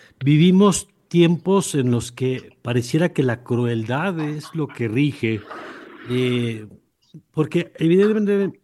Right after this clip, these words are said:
evidentemente puede haber visiones ideológicas, visiones políticas, pero hay veces que pareciera, sobre todo en los últimos tiempos, lo pienso en las cárceles de Bukele,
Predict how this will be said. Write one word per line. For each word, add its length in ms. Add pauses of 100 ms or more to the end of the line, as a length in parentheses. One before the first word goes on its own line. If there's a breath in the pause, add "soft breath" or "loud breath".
evidentemente 640 (320)
puede 200
haber 180
visiones 560
ideológicas, 1080
visiones 360
políticas, 840 (560 soft breath)
pero 320
hay 240
veces 400
que 160
pareciera, 720
sobre 260
todo 220
en 80
los 160
últimos 340
tiempos, 360 (120)
lo 160
pienso 240
en 60
las 100
cárceles 540
de 60
Bukele, 640